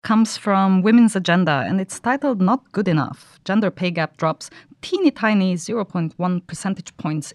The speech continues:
in six months. So, Ray, that sounds very, very low, but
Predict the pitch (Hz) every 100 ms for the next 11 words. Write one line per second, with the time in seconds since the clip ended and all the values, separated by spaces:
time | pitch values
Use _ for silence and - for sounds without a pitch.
0 | - 202 170 - 247 240 - - 165 170
1 | - 131 - - _ _ _ - - -
2 | - 220 226 226 - _ - 160 226 277
3 | 294 285 - _ _ 233 311 - 285 277
4 | 254 190 202 220 208 170 190 202 180 160
5 | 151 156 170